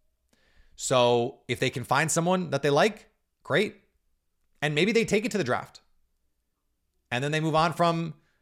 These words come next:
uh, Devondre Campbell if they find the right linebacker. Maybe they move some money around. Because remember, we talked about this the other day. Everydayers will remember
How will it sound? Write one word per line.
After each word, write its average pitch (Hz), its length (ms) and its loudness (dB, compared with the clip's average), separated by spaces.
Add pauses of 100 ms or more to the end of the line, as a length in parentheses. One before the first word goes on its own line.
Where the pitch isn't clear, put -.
(300)
uh, 143 340 2
Devondre 156 420 0
Campbell 165 260 2
if 135 80 0
they 147 80 2
find 147 300 2
the 160 40 -2
right 156 160 4
linebacker. 147 540 2 (1500)
Maybe 139 220 -2
they 165 80 2
move 170 180 0
some 180 140 -2
money 202 240 4
around. 123 380 0 (420)
Because 135 220 -2
remember, 170 340 4
we 143 100 0
talked 170 240 0
about 208 160 2
this 208 120 2
the 220 120 2
other 214 120 4
day. 208 200 6
Everydayers 185 520 2
will 202 140 4
remember 202 580 0